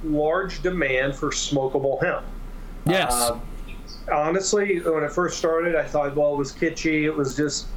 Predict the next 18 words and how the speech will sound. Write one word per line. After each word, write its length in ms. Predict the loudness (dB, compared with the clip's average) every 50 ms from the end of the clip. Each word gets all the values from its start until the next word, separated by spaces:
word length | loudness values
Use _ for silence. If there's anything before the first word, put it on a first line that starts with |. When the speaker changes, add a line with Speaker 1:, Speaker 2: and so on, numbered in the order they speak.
| -2 2
Speaker 1:
you 180 | 2 2 4 2
know, 280 | 2 2 2 2 0
it 380 | 0 0 0 0 0 -2 -2 -2
was, 200 | 0 0 0 -2 -6 -10 -12 -2 0
wouldn't 260 | 0 0 2 0 0
last. 680 | 0 2 2 2 2 2 2 0 -2 -2 -2 -4 -2
But 200 | 0 0 2 2
it 180 | 2 0 0 -2 -8 -12 -14 -14 -12 -12 -2 0
is 220 | 2 2 2 2
Speaker 2:
Yeah. 160 | 2 0 0
Speaker 1:
a 40 | 0 -2
very 580 | -4 -8 -8 -6 -2 0 2 4 2 2 0 0
fast-growing 680 | -2 0 0 0 0 -2 -2 0 0 2 2 2 0 0
market. 420 | 0 0 0 0 0 -2 -2 0
People 380 | -2 0 0 2 0 0 2 2
really 420 | 2 2 2 4 2 2 2 2
enjoy 560 | 0 0 0 0 2 2 2 2 2 0 -2 -4 -8 -12 -14 -12 -12 -14 -12 -12 -8
smoking 800 | -6 -6 -2 0 2 2 2 0 2 0 2 2 2 0 -2